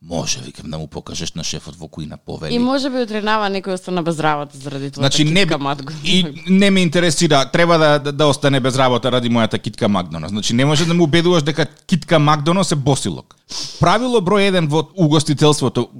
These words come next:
Speaker 1: муштеријата е секогаш во право.
Speaker 2: А, тоа во некоја друга земја, овде кај нас никогаш муштеријата не е во право.
Speaker 1: А ти да убедуваш муштерија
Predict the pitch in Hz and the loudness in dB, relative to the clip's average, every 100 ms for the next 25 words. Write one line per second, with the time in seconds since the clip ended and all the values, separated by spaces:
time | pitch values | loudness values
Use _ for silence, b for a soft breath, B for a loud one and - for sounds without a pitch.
0 | - 143 135 143 143 220 220 190 139 - | -2 0 2 2 2 2 0 0 0 0
1 | 170 202 196 156 156 135 104 60 - 214 | 0 2 0 0 -2 0 -2 -2 0 2
2 | 247 254 247 226 208 202 196 190 175 170 | 4 4 2 0 0 0 0 -4 -4 -4
3 | 160 160 147 143 139 139 131 160 143 143 | -4 -6 -4 -4 -6 -6 -6 -2 0 0
4 | 156 135 127 123 123 131 - 123 117 113 | -2 0 0 0 -4 -4 -2 -2 -2 -2
5 | 110 110 104 104 101 120 - 214 247 208 | -2 -4 -4 -6 -2 -4 -2 0 2 4
6 | 170 143 233 226 196 185 170 - 175 135 | 4 2 -2 -2 -2 0 -2 0 0 2
7 | 92 | -2